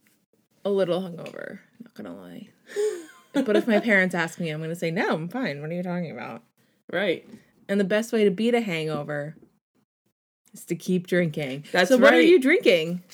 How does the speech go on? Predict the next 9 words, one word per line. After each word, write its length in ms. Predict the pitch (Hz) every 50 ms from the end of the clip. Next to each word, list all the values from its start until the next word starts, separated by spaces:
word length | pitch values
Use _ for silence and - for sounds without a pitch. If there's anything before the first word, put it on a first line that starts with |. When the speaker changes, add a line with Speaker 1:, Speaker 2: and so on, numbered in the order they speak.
| - - - _ -
Speaker 2:
I'm 380 | 185 202 208 247 311 339 339 294
drinking, 800 | 233 226 214 220 220 233 254 254 254 254 254 254 247 247 240 - - -
um, 580 | 190 190 190 190 190 190 185 185 185 185 185 - -
like, 120 | 190 190
a 60 | 196
mimosa, 640 | 190 185 180 180 165 160 170 170 170 135 101 - - _ _ _ _ _ _ -
but 80 | 156
with, 160 | 165 165 170
like, 260 | 165 156 156 - -